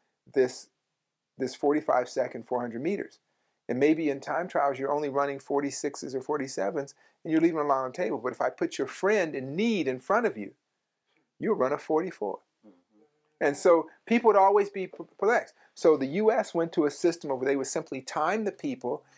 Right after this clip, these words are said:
and say, "That's a good time, and if we do the math and you guys all run this time together, you can beat Jamaica or you can beat so-and-so."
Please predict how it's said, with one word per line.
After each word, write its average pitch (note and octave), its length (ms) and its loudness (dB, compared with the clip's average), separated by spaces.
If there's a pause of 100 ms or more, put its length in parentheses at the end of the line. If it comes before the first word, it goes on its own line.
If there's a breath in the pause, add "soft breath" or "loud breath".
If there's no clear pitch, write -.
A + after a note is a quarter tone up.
(120 soft breath)
and D3+ 100 -2
say, D#3+ 140 2
"That's D#3 260 4
a D#3 60 0
good E3+ 260 2
time, C#3+ 400 -2
and C3 80 -6
if - 120 -12
we B2+ 80 -4
do D#3+ 180 2
the E3+ 80 0
math C#3 440 0
and A#2+ 120 -12
you C3+ 80 -6
guys C3 220 4
all C#3 200 4
run D#3+ 220 0
this D#3 160 -6
time F#3 280 2
together, B2 380 0 (380 soft breath)
you D3+ 160 -2
can C#3 240 -4
beat E3+ 240 -2
Jamaica C#3 480 0
or A2 100 -4
you C3+ 160 -6
can A#2 240 -8
beat F3 240 -4
so-and-so." C#3 600 -6